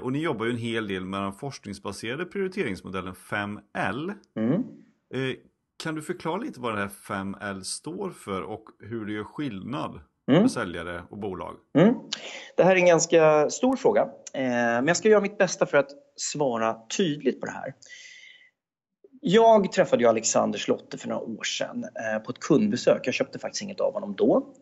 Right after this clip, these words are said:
Speaker 2: Eh, men sen när jag startade eget så stötte vi ihop igen. Och då satt vi och pratade kring alla coachsamtal vi haft, alla kundmöten vi haft. Och började titta på vad framgångsfaktorerna egentligen var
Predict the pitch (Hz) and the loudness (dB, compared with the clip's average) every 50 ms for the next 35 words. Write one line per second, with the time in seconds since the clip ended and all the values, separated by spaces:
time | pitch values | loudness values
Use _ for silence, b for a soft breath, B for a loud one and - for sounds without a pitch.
0 | - - 113 110 107 107 104 113 113 - 185 185 175 156 135 - - 127 - - | -8 -4 -2 0 0 0 0 0 2 2 4 6 6 6 4 6 4 4 4 4
1 | 113 123 - - 143 127 107 107 123 165 160 113 - - - - 131 - - 131 | 2 2 2 2 2 4 4 4 6 4 4 4 2 -4 -8 -6 -4 0 0 0
2 | - - 120 131 127 110 - 95 - - - 139 165 233 254 175 - 101 110 123 | 0 0 -2 -2 -2 -2 -2 -10 -8 -2 0 2 4 4 4 4 2 0 0 2
3 | 135 190 196 - 135 120 - - - 107 101 - - 175 156 131 - - - - | 2 0 0 0 -2 -2 -2 -2 -2 -2 0 2 2 2 2 2 0 -2 -4 -4
4 | - - - 113 101 101 107 123 113 104 107 107 - - 120 113 113 - - - | -4 -8 -8 -6 -6 -2 0 0 2 2 0 0 2 0 0 0 0 -6 -4 -4
5 | 101 104 - - 104 104 104 101 - - 92 98 104 - - - - 117 104 104 | -4 -4 -2 0 0 2 2 2 0 0 2 0 0 -2 -4 -2 0 2 2 2
6 | 104 - - 135 135 123 107 98 95 98 101 98 98 - 104 101 107 101 95 95 | 0 0 2 2 2 2 0 -4 -4 -2 -2 -2 -4 -4 -4 -2 0 0 2 0
7 | 98 - - - - - 107 104 101 B B B B B B B B B B 143 | -2 -2 -4 -6 0 2 2 2 0 B B B B B B B B B B 2
8 | 143 143 - - - - - 113 - 113 101 107 110 - - - - 196 208 160 | 2 2 0 -4 -4 -2 -2 -2 0 0 0 0 -2 -6 -4 0 0 2 2 2
9 | 113 104 104 107 107 101 - - - - - - - 127 123 131 143 147 131 110 | 0 0 0 0 -2 -2 -6 -8 -8 -8 -6 -4 -2 2 4 4 4 6 4 4
10 | 92 95 101 98 - - 143 165 175 170 185 - - - - 98 - 240 | 2 0 -2 -4 -2 0 0 0 0 0 0 2 4 4 2 2 -6 -10